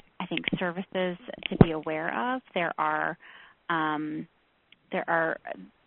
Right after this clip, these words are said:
there are increasingly propping up, um, some private and commercial,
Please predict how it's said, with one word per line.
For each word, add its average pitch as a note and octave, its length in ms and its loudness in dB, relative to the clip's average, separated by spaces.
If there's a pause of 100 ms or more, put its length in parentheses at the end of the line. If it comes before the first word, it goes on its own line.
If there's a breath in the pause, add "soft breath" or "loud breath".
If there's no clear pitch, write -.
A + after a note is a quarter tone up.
(360)
there G3+ 240 0
are E3+ 260 2
increasingly A3 840 -2
propping F3 340 -2
up, E3 160 0 (140)
um, D3+ 340 -2
some D#3+ 140 -8
private E3 400 -2
and D#3+ 100 -6
commercial, D#3+ 600 -2